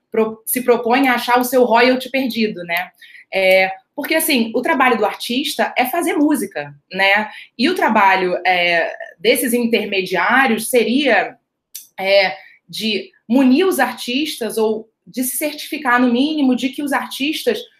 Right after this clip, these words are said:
são devidamente remunerados por isso, né? É, e aí, nesse caso, é, a tecnologia blockchain pode ajudar muito, né? Porque ela traz transparência, ela traz agilidade,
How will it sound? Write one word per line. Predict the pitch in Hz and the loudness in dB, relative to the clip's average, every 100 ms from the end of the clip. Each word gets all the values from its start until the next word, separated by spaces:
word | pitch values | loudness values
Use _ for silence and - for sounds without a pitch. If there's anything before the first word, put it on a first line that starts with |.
| _ | _
são | - 285 269 | -4 0 2
devidamente | 269 254 302 269 285 226 254 294 269 | 0 -2 -4 0 2 2 2 0 -2
remunerados | 294 311 285 254 262 254 | 0 2 2 2 2 -2
por | 330 | -4
isso, | 311 226 - - 175 | -2 -2 -4 -10 -6
né? | 175 190 - - - _ | -2 -2 -4 -16 -20 _
É, | 196 196 208 269 | 4 4 4 2
e | |
aí, | 320 277 359 | 2 4 4
nesse | 294 359 - - | 4 2 -2 -4
caso, | 226 262 320 262 233 226 | -4 -2 -4 -2 -2 -2
é, | 202 208 208 202 - | -2 0 0 -2 -2
a | 202 247 302 302 269 | -2 0 -2 -2 -4
tecnologia | 247 226 226 208 208 | -4 -4 -4 -6 -4
blockchain | 185 196 190 - 220 254 262 - - _ _ | -2 -2 -4 -4 -2 0 0 -4 -10 _ _
pode | 254 254 | 0 2
ajudar | 240 262 | 0 2
muito, | 277 285 277 247 170 165 - | 4 4 4 2 -2 -10 -6
né? | 185 208 | -2 -2
Porque | - 233 302 | -4 -6 -2
ela | 277 | 0
traz | 233 208 185 | 2 2 2
transparência, | - 220 226 311 240 226 226 220 - | -2 -4 -2 0 0 0 -2 -4 -2
ela | 220 | -4
traz | 220 185 185 | 0 -2 -2
agilidade, | 196 233 254 202 190 185 185 | -2 -2 0 2 2 0 -4